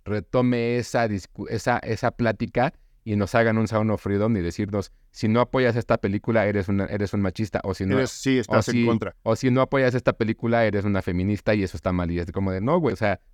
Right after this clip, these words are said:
Speaker 1: todo mundo puede tener una discusión y una, y un punto de vista diferente a partir de eso.
Speaker 2: Y es, y ese, eso lo tiene Barbie. Yo prefiero ocho películas de Barbie que una más de Sound of Freedom.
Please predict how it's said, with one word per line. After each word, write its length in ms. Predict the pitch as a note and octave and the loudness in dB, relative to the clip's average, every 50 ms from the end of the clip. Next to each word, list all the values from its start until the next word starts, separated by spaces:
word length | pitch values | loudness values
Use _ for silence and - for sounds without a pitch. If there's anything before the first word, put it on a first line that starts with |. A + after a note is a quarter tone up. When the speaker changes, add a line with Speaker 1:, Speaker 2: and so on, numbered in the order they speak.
| - - | -8 0
Speaker 1:
todo 220 | - B2 B2+ C#3+ | 0 2 2 2
mundo 260 | C#3 C#3 C3+ C3 C#3 | 2 2 2 2 0
puede 240 | C3+ - - B2 B2 | 0 0 2 2 2
tener 280 | - - G2+ G2+ G2+ G2+ | 2 0 0 0 0 0
una 140 | A2 A2 G#2+ | 0 0 0
discusión 560 | G2 - - - E2+ - - F#2+ F#2 G2 G#2 | -2 -4 -6 -12 -10 -6 -4 -2 -2 0 0
y 80 | G2 | 0
una, 300 | F#2 F#2 F#2 F#2 F#2+ F#2+ - _ _ - - | 0 -2 0 -2 -2 -4 -6 _ _ -12 -4
y 80 | A2+ | -2
un 140 | A#2 A2+ A2 | 0 0 0
punto 260 | A2+ A2+ A2+ - A2+ | 0 0 0 2 2
de 120 | G#2 F#2 F2 | 0 2 0
vista 240 | F#2+ F#2 - - G#2 | -2 -2 0 0 0
diferente 460 | G2+ F2+ - F#2 F2+ F#2 F#2+ F2+ G#2 | 0 0 0 -2 -2 -2 0 0 -2
a 40 | - | -2
partir 440 | - - E2 D2+ - - F#2+ F2 | -2 -2 -4 -4 -2 -4 -4 -2
de 140 | E2 D#2+ D#2 | -2 -2 -4
eso. 240 | D#2 - - C2+ - _ _ _ - - - - - - - - - - - - - - _ _ _ _ _ - - | -4 -6 -10 -18 -18 _ _ _ -20 -20 -20 -20 -20 -20 -20 -20 -20 -20 -20 -20 -20 -20 _ _ _ _ _ -14 -6
Speaker 2:
Y 180 | - D3 D3+ D3+ | -2 2 4 4
es, 180 | D#3 D3 - - | 4 2 0 -2
y 180 | D#3 B2+ C3+ | -2 0 2
ese, 300 | C#3 C3 - - D3+ C#3 - | 2 0 0 -4 -4 -4 -2
eso 360 | E3+ F3 D#3 - - D3+ E3+ - | -2 -4 -2 -2 -4 -4 -4 -4
lo 160 | A#2+ A#2 A2 | -4 -6 -6
tiene 260 | - - A#2 G#2 A#2+ | -6 -6 -6 -4 -4
Barbie. 300 | A#2 B2 C#3 B2+ A#2 A2 | -4 -4 -4 -4 -6 -6
Yo 140 | - C#3+ D3 | -4 -4 -4
prefiero 540 | - - D#3+ C3 - D3+ D3 C3 B2 A2 - | -4 -4 -6 -4 -2 -2 0 0 0 -2 -4
ocho 280 | - C#3+ D3 C3+ - C#3+ | -4 -6 -4 -4 -4 -6
películas 480 | - C#3 C3+ C3+ - C3+ B2 A#2+ G#2 G2 | -4 -4 -6 -4 -4 0 0 0 0 0
de 60 | G#2 | -2
Barbie 340 | G#2 A2+ A#2+ A#2+ B2+ D3+ C#3+ | 0 0 0 0 -2 -4 -4
que 160 | - - A#2 | -2 -2 0
una 220 | A#2 B2+ C3 B2+ | 0 2 0 0
más 240 | A2+ A2+ A#2+ A#2 G2+ | 2 0 0 -2 -4
de 80 | G#2+ G2+ | -6 -6
Sound 220 | - A2 G#2+ G#2+ | -6 -4 -4 -4
of 100 | G2+ F#2 | -6 -6
Freedom. 260 | - G#2 F#2+ F#2 E2+ | -8 -8 -8 -8 -10